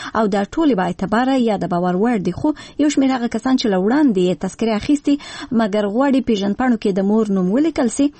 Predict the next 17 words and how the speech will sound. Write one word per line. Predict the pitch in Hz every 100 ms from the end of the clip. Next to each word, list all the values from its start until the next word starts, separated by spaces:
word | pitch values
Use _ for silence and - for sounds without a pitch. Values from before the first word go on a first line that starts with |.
| - - 240
ژر | 302 180
به | 180
هغوی | 180 262 320
ته | 233
د | 214 226
نویو | 240 220
پیژندپاڼو | 196 180 220 233 214
د | 185
ورکړې | 190 190 180
بهیر | 175 196 220 - - - -
پیل | 156 -
سي. | - - - - - - - - - - - - - - - - - - - - - - 247
د | 294 294
بیلاروس | 294 302 302 285
ولسمشر | 277 262 262 254 254
الکساندر | 226 226 254 247 226
لوکاشینکو | 214 226 208 247 240